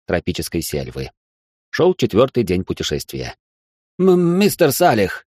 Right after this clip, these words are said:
Висящего над пропастью инвалида окликнул репортер. Рэй повернул голову. «Привет, Илая! Ты чего вылез?»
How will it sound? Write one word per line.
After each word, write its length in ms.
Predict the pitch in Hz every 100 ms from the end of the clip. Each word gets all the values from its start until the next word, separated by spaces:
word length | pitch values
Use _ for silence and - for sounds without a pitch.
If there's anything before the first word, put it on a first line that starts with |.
| _ _ -
Висящего 500 | 120 185 160 151 143
над 160 | 135
пропастью 440 | 147 135 123 - 123
инвалида 420 | 110 120 151 131
окликнул 560 | - 107 117 110 104 101
репортер. 580 | 98 95 - 67 62 - _ _ _ _ 71
Рэй 200 | 78 131
повернул 420 | 127 107 92 98
голову. 460 | 82 76 73 73 73 _ _ _ _ _ _
«Привет, 400 | 85 135 143 120
Илая! 600 | 147 135 123 113 104 82 _ _
Ты 240 | 127 135 104
чего 320 | 135 151 110
вылез?» 420 | 135 85 -